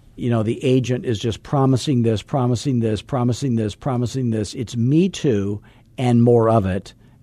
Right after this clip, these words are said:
at a lower commission is basically what that is. So if you want to make no promises and, you know, get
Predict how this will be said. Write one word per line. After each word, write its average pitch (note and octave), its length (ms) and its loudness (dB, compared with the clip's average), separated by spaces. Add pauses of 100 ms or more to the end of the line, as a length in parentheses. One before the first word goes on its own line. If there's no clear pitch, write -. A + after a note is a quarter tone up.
(140)
at A#2 140 2
a A2+ 60 4
lower G#2 400 2
commission - 640 -6
is F#2 160 -8
basically F2 520 -8
what C#2+ 260 -14
that A#1+ 180 -12
is. G#1+ 220 -18
So D3+ 200 -2
if A#2+ 140 -2
you A3+ 120 2
want F3 280 0
to A2 260 -2 (340)
make A2+ 380 -2 (260)
no A#2+ 380 6
promises - 840 -2 (920)
and, G#2 480 -4 (640)
you A#2 140 0
know, G#2+ 280 0 (240)
get B2+ 280 4